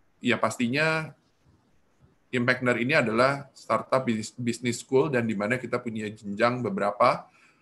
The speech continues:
Dan kalau memang yang baru seperti kamu yang benar-benar baru, misalnya walaupun kamu mampu ya untuk coding, itu kamu bisa ikut di startup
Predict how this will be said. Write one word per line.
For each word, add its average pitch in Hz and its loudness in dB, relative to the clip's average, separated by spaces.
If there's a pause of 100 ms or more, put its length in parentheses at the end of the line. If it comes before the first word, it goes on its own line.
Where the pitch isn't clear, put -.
(160)
Dan 107 0
kalau 107 2
memang 107 -4
yang 104 -6
baru 104 -2
seperti 104 -6
kamu 110 -4
yang 104 -2
benar-benar 95 -6
baru, 107 -2
misalnya 95 -8
walaupun 104 -2
kamu 110 -6
mampu 117 -2
ya 95 -4 (400)
untuk 98 -6
coding, 113 -4
itu 131 -8
kamu 120 -2
bisa 107 -2
ikut - -10
di 95 -8
startup 98 -4